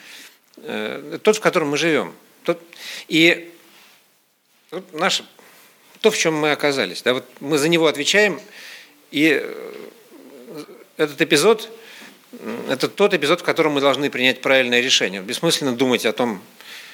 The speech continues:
что будет. Э, я все детство переживал, что будет, э,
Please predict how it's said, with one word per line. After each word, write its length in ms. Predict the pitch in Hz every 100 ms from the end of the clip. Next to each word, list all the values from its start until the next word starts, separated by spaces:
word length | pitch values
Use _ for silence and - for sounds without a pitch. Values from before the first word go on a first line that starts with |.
| -
что 220 | - 139
будет. 380 | 127 123 110 -
Э, 300 | 113 113 95 101
я 140 | 110
все 400 | - - - 139
детство 280 | 131 143 123
переживал, 680 | 127 117 107 120 143 131 - - - - -
что 240 | - - 120
будет, 420 | 135 131 120 -
э, 460 | 139 113 107 104